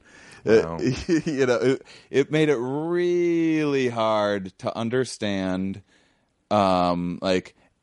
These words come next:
Speaker 1: asymptomatic, like, invisible, um,
Speaker 2: Hmm.
Speaker 1: uh, uh,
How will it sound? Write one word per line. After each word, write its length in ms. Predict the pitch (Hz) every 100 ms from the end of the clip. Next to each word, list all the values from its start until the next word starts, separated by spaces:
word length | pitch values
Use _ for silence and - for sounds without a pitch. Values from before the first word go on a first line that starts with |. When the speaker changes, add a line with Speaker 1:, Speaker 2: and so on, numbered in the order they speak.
| _
Speaker 1:
asymptomatic, 1400 | 107 120 123 - 135 120 117 107 104 104 101 101 95 - _ _ _ _
like, 320 | 107 104 98 -
invisible, 1300 | - 120 120 104 113 107 107 107 104 104 104 101 101 _ _ _
um, 920 | 95 98 92 90 87 87 85 101 135 107
Speaker 2:
Hmm. 40 | 107
Speaker 1:
uh, 20 |
uh, 520 | 107 104 98 76 95